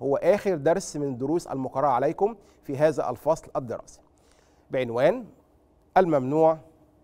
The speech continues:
من الصرف. الدرس اللي معانا مهم جدًا. الحلقة النهاردة إن شاء الله حلقة مميزة جدًا.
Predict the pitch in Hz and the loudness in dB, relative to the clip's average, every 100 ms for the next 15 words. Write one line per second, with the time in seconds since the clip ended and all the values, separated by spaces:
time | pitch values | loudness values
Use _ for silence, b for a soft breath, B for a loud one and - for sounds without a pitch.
0 | - 180 143 - - - _ _ _ _ | 0 0 0 -4 -14 -16 _ _ _ _
1 | _ _ b b b b b b b _ | _ _ b b b b b b b _
2 | 143 - - 214 170 185 220 - 156 190 | 4 6 6 4 6 4 0 -4 -4 -2
3 | 139 151 131 220 262 _ _ _ _ _ | -2 0 0 -2 -4 _ _ _ _ _
4 | _ _ - 185 196 165 170 165 147 156 | _ _ -2 2 4 4 2 2 0 0
5 | 156 - 175 156 143 151 139 135 156 160 | 0 0 0 0 2 2 0 -2 0 2
6 | 240 | 2